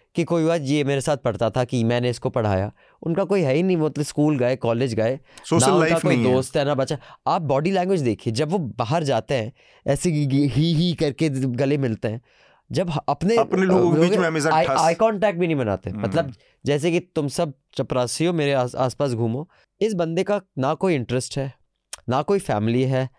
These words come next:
Speaker 1: ना फ्रेंड है, ना कोई इंटेलेक्चुअल इंटरेस्ट है, ना इसको नाचने का शौक है, ना फिल्मों देखने का शौक है, ना इसकी कोई ऐसी अच्छी, अ, अ,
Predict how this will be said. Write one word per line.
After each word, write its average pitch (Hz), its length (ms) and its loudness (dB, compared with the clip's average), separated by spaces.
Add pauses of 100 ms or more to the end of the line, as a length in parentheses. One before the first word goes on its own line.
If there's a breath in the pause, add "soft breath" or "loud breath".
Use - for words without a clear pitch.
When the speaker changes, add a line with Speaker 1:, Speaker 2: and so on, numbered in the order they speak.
(140)
Speaker 1:
ना 131 220 0
फ्रेंड 120 400 -2
है, 123 220 0 (200)
ना 123 160 -2
कोई 170 180 0
इंटेलेक्चुअल 123 480 -2
इंटरेस्ट 117 440 -4
है, 139 160 -2 (260 soft breath)
ना 127 120 0
इसको - 180 -2
नाचने 127 380 -2
का 135 120 -2
शौक 123 260 -2
है, 135 60 0
ना 156 100 -2
फिल्मों 117 340 -2
देखने 120 280 -4
का 127 120 -2
शौक 117 300 -2
है, 139 180 -2 (360 soft breath)
ना 127 140 0
इसकी 147 240 -6
कोई 160 360 -2 (1000 soft breath)
ऐसी 131 400 -2 (120)
अच्छी, 135 380 -2
अ, 110 40 -2
अ, 95 240 -10